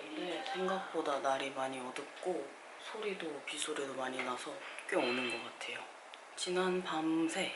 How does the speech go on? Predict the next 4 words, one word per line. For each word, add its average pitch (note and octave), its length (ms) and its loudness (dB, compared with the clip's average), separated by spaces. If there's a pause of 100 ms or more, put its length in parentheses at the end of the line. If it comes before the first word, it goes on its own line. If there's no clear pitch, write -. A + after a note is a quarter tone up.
(280)
새벽에 D#3+ 720 2 (1600)
위드 D#3 260 2
러브 C3 380 2
도어, B2 300 0